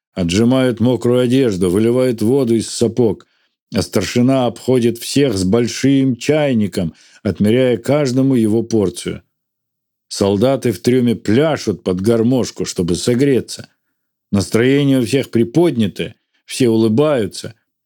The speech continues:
Задание выполнено. Фашисты обстреливали баржи, гибли люди.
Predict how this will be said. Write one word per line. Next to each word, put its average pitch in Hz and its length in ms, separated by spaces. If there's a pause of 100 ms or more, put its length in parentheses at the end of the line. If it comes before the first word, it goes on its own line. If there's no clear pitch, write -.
(180)
Задание 92 800
выполнено. 85 720 (1500)
Фашисты 147 560
обстреливали 139 800
баржи, 98 480
гибли 113 420
люди. 107 480